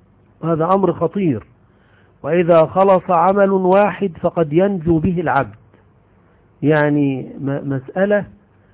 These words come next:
مسألة يعني في منتهى، في منتهى الدقة والوضوح. آه، نحى رجل غصن شوك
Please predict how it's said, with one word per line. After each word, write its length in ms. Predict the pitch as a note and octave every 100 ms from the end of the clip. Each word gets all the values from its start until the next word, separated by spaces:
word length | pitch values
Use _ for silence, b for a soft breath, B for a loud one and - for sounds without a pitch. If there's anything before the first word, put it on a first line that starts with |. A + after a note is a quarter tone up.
| b b _
مسألة 540 | C#3+ C#3 C#3 - F#3+ F#3+
يعني 600 | E3+ E3+ D3 D3+ C#3+ C#3
في 180 | - D3
منتهى، 1080 | C#3 C3+ B2+ - G#3 F#3+ F#3 E3+ D#3+ D#3 B3+ _ _ -
في 220 | E3+ D#3
منتهى 640 | D3+ D3 D3 C3+ A3 F#3+
الدقة 540 | G3 D3+ A3+ - A3+ G3+ b b -
والوضوح. 680 | F3+ E3 C#3+ B2 - - _ _ _ _ b b b _ _ _ _ _ _ A3
آه، 260 | C#3+ B2+ C#3
نحى 540 | F3 F3+ - E3+ D#3+
رجل 320 | F#3+ F#3 F3+
غصن 360 | D3+ F3 - D3
شوك 260 | C#3+ A2+